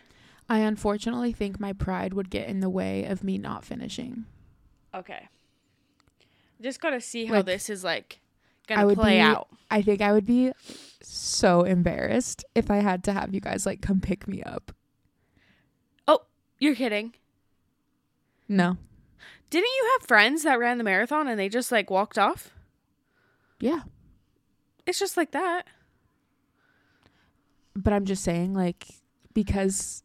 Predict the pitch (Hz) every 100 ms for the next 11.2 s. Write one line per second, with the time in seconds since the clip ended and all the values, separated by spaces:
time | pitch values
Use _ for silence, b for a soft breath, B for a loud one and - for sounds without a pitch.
0 | - 208 202 - - _ _ _ 196 -
1 | - - 214 - - 196 185 180 185 175
2 | 170 180 226 - 254 285 294 214 202 202
3 | 196 196 185 180 185 180 175 - - b
4 | b b b b b b _ - - -
5 | - 214 196 196 208 196 202 208 214 208
6 | 214 202 196 190 180 - B B 226 214
7 | 208 - 247 220 196 202 202 180 190 185
8 | 147 180 240 - 247 247 _ - _ _
9 | _ _ _ _ _ B B B B B
10 | 302 311 277 - - - 302 285 277 302
11 | 277 226